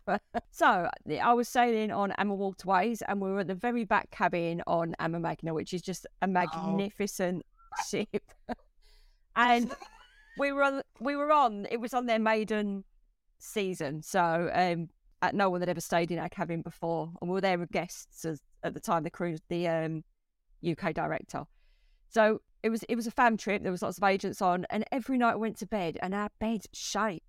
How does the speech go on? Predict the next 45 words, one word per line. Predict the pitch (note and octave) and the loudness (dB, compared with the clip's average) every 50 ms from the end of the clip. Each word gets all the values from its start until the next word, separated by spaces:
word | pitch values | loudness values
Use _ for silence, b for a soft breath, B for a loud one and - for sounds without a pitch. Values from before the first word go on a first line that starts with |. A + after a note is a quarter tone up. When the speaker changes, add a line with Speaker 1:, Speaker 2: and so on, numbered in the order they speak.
| - | -16
Speaker 1:
shook. | - - - B3+ G#3+ E3 - - - _ - | -8 -2 2 2 2 2 0 -10 -14 _ -4
It | G#3+ - - | -4 -4 -2
just | - C4 A#3 - | -4 -4 -4 -4
shook | - - - F#4+ E4+ D4 - - | -4 -4 -2 0 0 -2 -2 -4
every | C4 C#4 C4 C4 C4+ C4 | -4 -4 -2 0 0 2
night. | C4 C#4 C4+ B3+ G3+ - - _ _ _ _ _ _ _ _ _ _ _ _ - | 2 2 2 2 0 0 -2 _ _ _ _ _ _ _ _ _ _ _ _ 0
And | A#3 | 0
I | C4 | 0
kept | - - D#4+ - A#3 | 0 -2 -4 -4 0
saying | - C#4 A#3+ A#3+ A#3+ A3+ | 2 4 4 4 4 0
to | - - G#3 - - - - - _ _ _ _ - - | -2 -6 -8 -8 -12 -20 -20 -20 _ _ _ _ -12 -8
the, | F#3 G3+ - _ - | -6 -6 -6 _ -4
it, | G3 - - - - | -6 -6 -6 -6 -6
the | G3 - | -4 -4
bed | A#3 A3+ - | -4 -4 -4
shaking, | - - A3+ G#3+ G#3+ - - - F3 F3+ F#3+ | -2 0 2 2 0 0 -4 -4 -2 -2 -2
and, | F#3+ F#3 - _ - | -2 -4 -6 _ -6
and | - G#3+ G#3+ | -6 -2 -2
they | B3+ A#3+ | -2 -2
just | C#4 C4+ - - | -4 -6 -8 -4
couldn't | - E4+ C4 C#4+ A#3+ | -2 -2 -2 -2 0
work | A3 A#3 G#3+ - - | 2 0 0 0 2
it | - | 2
out. | A#3+ B3+ G#3 - | 2 4 2 2
They'd | F#3 - | -2 -6
come | - G#3+ G#3 G3+ | -4 -4 -2 -2
in | G3+ | 0
and | G3+ G#3 | 0 0
have | G#3 F#3 | 0 0
a | G3 | 2
look. | F#3+ F#3 F#3 - - - _ _ _ _ _ _ _ | 2 2 2 0 -2 -8 _ _ _ _ _ _ _
And | - A#3 | 0 0
I | D4+ | 2
wasn't | E4 G4+ G#4 F4+ F4+ D4+ C4+ | 2 2 0 0 -2 -4 -4
so | - E4 | -2 0
worried | D#4 D4+ C#4 C#4+ C#4 | 2 2 2 2 2
about | B3 B3 A3+ A3+ | 2 2 2 2
me | B3 B3 G#3+ F3 | 2 0 -2 -2
'cause | - - G#3 | -4 -2 0
I | A#3+ A#3 | 0 0
could | - - G3+ | 0 -2 -6
sleep | - A3 G3 - - | -4 -4 -6 -4 -4
through | - G3+ | -2 0
anything. | A3 A3+ G#3+ - - - - F#3+ - | 0 0 -2 -2 -6 -8 -8 -4 -2
But | G3+ G3+ - | 0 0 0